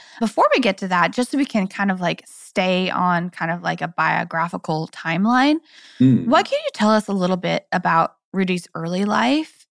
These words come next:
Speaker 1: And you know so much more about him than I do, but I, I do know that he had more than a few traumatic experiences kind of, like, early on in his life.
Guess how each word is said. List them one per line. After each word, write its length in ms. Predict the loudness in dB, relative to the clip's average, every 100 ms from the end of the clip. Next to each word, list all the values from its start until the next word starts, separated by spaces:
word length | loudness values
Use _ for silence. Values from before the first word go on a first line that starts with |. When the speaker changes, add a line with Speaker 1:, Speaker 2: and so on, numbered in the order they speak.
| -2
Speaker 1:
And 380 | 2 2 0 -2
you 220 | 2 4
know 280 | 6 4 2
so 180 | 0 -2
much 260 | -2 -4
more 160 | -4 -4
about 260 | -2 -4 -2
him 280 | -4 -6 -8
than 100 | -2
I 140 | 0
do, 400 | 0 -4 -8 -10 _
but 260 | -2 -2 -6
I, 140 | -6 -4
I 160 | 0 0
do 220 | 0 0
know 140 | 0 0
that 140 | -2
he 140 | -2
had 160 | 0 0
more 240 | 0 -2
than 120 | -2 -4
a 100 | -8
few 240 | -10 -10
traumatic 840 | -8 -8 -4 0 2 0 -2 -10 _ _ _ _ -12
experiences 1120 | -12 -14 -8 -4 -2 -2 -2 -4 -8 -12 -14
kind 240 | -14 -4 -4
of, 140 | -2
like, 240 | -4 -6 -6
early 340 | -4 -2 -2 -2
on 300 | -2 -4 -8
in 100 | -12
his 240 | -14 -8
life. 280 | -6 -6